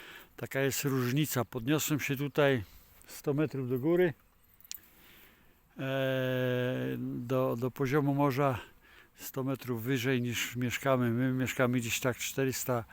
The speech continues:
e, czterysta, nie pamiętam dokładnie, sprawdźcie sobie w, w tym, w, jak ktoś jest ciekawy.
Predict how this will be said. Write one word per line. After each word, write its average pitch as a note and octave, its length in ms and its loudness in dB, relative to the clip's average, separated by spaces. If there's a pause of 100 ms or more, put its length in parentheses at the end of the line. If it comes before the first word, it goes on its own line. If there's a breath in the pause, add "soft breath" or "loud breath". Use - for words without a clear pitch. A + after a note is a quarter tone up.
(600 loud breath)
e, A2+ 300 -4
czterysta, C#3+ 720 4 (140)
nie C#3+ 320 4
pamiętam A2+ 480 -2
dokładnie, A#2 400 -2
sprawdźcie D3 420 0
sobie A#2 260 0
w, A#2 180 -2
w - 140 -8
tym, A#2 280 0 (160)
w, B2 640 -4
jak B2+ 120 -6
ktoś - 300 -6
jest C3 140 -6
ciekawy. C3+ 500 2